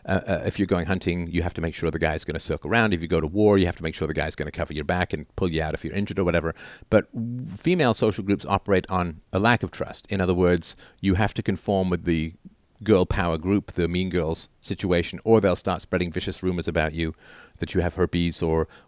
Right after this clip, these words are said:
or that you got pregnant and aborted a baby. And, you know, so this is like the modern world is, is all functioning on trust violations, right? And lying and trust violations.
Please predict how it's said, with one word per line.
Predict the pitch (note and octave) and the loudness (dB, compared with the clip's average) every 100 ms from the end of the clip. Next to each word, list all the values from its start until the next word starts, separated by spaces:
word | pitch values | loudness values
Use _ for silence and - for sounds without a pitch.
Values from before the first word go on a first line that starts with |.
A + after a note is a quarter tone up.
| - | -4
or | E2+ | -2
that | E2 | -2
you | E2+ | -2
got | E2+ | -4
pregnant | - F2+ E2+ E2 | 0 0 0 -4
and | D#2+ | -4
aborted | E2 D#2+ D#2+ D2+ | -2 -2 -2 -2
a | |
baby. | D2 F2+ F2 F2 E2 | 2 2 2 0 0
And, | E2 E2 | -2 -4
you | G2+ | -2
know, | F2 D#2+ - | -4 -6 -10
so | - A#2+ | -2 2
this | C#3+ | 2
is | G#2 - | 0 -6
like | G#2+ - | -6 -4
the | |
modern | F2+ E2+ E2+ | -2 0 0
world | D#2 D#2 D#2 | 0 -2 -2
is, | E2 - | -4 -4
is | F#2+ F#2 | -2 0
all | F2 | 0
functioning | - F2+ - E2 | 0 -8 -6 -8
on | D#2 D#2+ | -6 -8
trust | - E2+ - | -4 -6 -4
violations, | D#2 D#2 D#2 D#2+ - - | -8 -6 -8 -10 -14 -12
right? | - E2 | -12 -12
And | E2+ D#2+ | -14 -4
lying | F2+ E2 D#2 D2+ | -2 -2 -6 -12
and | - | -12
trust | - D#2+ | -10 -10
violations. | C#2 - - - - | -10 -12 -12 -14 -18